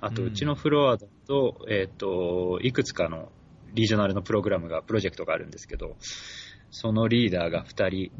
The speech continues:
Speaker 1: は来てました。
Speaker 2: うん。じゃあ大体同じですかね。うちもエッセンシャルスタッフとはこれこれですって言って、各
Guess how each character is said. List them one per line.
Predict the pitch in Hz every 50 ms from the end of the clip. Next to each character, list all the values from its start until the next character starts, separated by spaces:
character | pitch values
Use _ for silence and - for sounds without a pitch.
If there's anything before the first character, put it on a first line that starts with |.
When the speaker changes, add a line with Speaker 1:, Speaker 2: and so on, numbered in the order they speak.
| - - - - - - - - - - - - - - - - -
Speaker 1:
は | 104 90 -
来 | -
て | - - -
ま | - -
し | - -
た。 | - 120 117
Speaker 2:
う |
ん。 | 113 113 110 110 110 110 110 104 104 101 98 92 80 76 - _ _ _ _ _ - - _ _ - - _ _ _ - - 120
じ | 120
ゃ | 110
あ |
大 | 101 101 104
体 | - 113 113
同 | 110 113 110
じ | 104
で | 104
す | -
か | - -
ね。 | 73 85 85 80 80 85
う | 92 90
ち | - - 113
も | 113 117 117 117 113 117 120 120 - - - - - - _ _ -
エ | 110
ッ | -
セ | - - 120
ン | 110
シ | - 117
ャ |
ル | 113 110
ス | - -
タ | 123 113
ッ | -
フ | - - 104
と | - - 101 95
は | 95 92 92 90 - - - - _ _ _ _ _ - - - - - _ -
こ | - 110
れ | 110
こ | - 104 95
れ | 87
で | 90 110 113
す | - - -
っ | -
て | - - - _ _ _ - 92
言 | 87
っ |
て、 | - - 98
各 | - 110 104 - 101 92 85